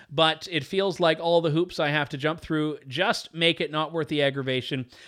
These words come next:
Not to mention, I believe the crazy mask mandates are still in place.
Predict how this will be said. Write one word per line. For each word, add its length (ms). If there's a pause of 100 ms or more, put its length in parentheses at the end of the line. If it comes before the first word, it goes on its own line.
(160)
Not 220
to 80
mention, 280
I 100
believe 400
the 120
crazy 380
mask 320
mandates 420
are 60
still 240
in 80
place. 360